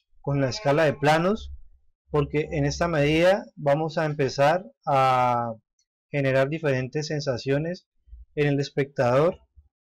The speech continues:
y dependiendo de lo que queramos comunicar, es importante o utilizar un plano muy grande o un plano más bien,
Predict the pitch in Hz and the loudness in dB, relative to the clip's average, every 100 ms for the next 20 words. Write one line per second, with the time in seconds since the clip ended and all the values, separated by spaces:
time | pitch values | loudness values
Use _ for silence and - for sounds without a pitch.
0 | _ - 147 143 135 139 156 170 170 151 | _ -6 -4 -2 0 2 2 2 0 -2
1 | 143 135 156 160 175 170 175 170 170 170 | 2 2 0 -4 -4 -2 -2 0 2 2
2 | - 147 139 165 156 127 135 131 123 127 | -2 -6 -4 -4 -4 -2 -2 -2 -4 -12
3 | - _ _ _ - 143 139 143 127 143 | -18 _ _ _ -4 -2 0 -2 0 0
4 | 139 - 180 180 185 180 175 180 180 202 | -2 -2 -6 0 2 4 2 2 2 4
5 | 180 160 226 - _ _ _ _ - 147 | 2 0 -4 -6 _ _ _ _ -2 0
6 | 143 151 160 156 160 160 147 143 151 147 | 0 0 2 2 0 -2 0 0 0 0
7 | 147 151 | -2 -8